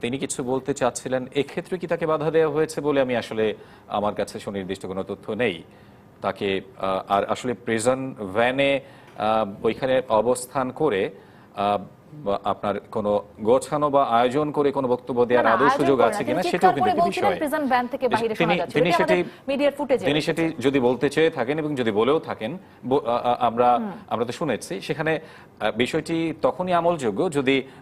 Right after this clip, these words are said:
Speaker 1: পুলিশের point of view থেকে আমরা যদি তাকে, আ, কোনো আচরণবিধি লক-, আ, লঙ্ঘন করে যদি তাকে আমরা বাধাগ্রস্ত করি, আ, যেমনটি আগেরটার, আগেরটির ক্ষেত্রে বলেছেন যে মুখ চেপে ধরা হয়েছে,
Speaker 2: হুম।
Speaker 1: এমন যদি সুস্পষ্ট কোনো বিষয় থাকে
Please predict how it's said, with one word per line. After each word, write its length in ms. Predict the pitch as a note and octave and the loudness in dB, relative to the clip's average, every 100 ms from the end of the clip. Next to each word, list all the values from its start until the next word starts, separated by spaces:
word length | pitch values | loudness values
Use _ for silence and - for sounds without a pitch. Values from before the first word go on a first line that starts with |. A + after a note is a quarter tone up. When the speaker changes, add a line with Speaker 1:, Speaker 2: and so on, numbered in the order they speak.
| - | -2
Speaker 1:
পুলিশের 320 | C#3 E3+ F3+ | 0 0 -2
point 200 | D#3+ D3 D3 | 0 0 0
of 100 | B2+ | 0
view 140 | C#3 | -2
থেকে 300 | - G2+ E3 | -2 -4 -2
আমরা 240 | B2 B2+ C#3 | 0 0 0
যদি 220 | C3+ C3 | 0 -2
তাকে, 400 | B2+ A2+ B2+ A#2 - - - | -2 -2 -2 -2 -6 -20 -12
আ, 260 | - G#2 G#2+ - | -2 0 0 -2
কোনো 160 | - B2 | -2 2
আচরণবিধি 640 | A#2+ - D3 D3+ C#3+ B2+ | 2 2 -2 0 0 0
লক-, 240 | C#3 B2+ - | 0 0 -2
আ, 260 | A#2 A2+ A2+ | -2 -2 2
লঙ্ঘন 340 | A#2+ C#3 C#3+ | 2 2 -2
করে 200 | C#3 C3+ | 0 0
যদি 160 | A#2+ A2+ | 0 -2
তাকে 220 | A2 A2 | -4 -2
আমরা 140 | G#2+ | -2
বাধাগ্রস্ত 520 | G#2+ A2 A#2 G#2 G2 G#2+ | 0 2 0 0 -2 -6
করি, 220 | F#2 F2 - - - - - | -10 -16 -20 -20 -20 -16 -10
আ, 80 | - | -6
যেমনটি 640 | A2+ B2 B2 B2 - - C3 | 0 2 0 -4 -10 -2 2
আগেরটার, 480 | A#2 A#2+ B2 A#2 A#2 | 4 2 2 0 2
আগেরটির 360 | A2 A2 A2+ | 0 0 -4
ক্ষেত্রে 240 | G#2 A2 G#2 | -4 -4 -2
বলেছেন 500 | F#2+ F#2+ - F3+ D#3+ | -2 -4 -4 -8 -6
যে 220 | G#2 F#2 - - | -2 -4 -6 -8
মুখ 140 | B2+ B2+ | -4 -4
চেপে 220 | - G#2+ | -2 -4
ধরা 220 | F#2+ G2 | 0 -2
হয়েছে, 380 | E2+ E2+ - - - | -2 -6 -8 -14 -12
Speaker 2:
হুম। 80 | A3+ F#3+ - | -14 -10 -2
Speaker 1:
এমন 240 | B2+ C3+ | 0 0
যদি 160 | A#2+ A#2 | -2 -4
সুস্পষ্ট 420 | B2 G#2+ G#2+ - | -6 -4 -4 -4
কোনো 180 | G2+ F#2 | -6 -6
বিষয় 280 | F2 - F2 | -8 -8 -8
থাকে 260 | E2+ - | -10 -18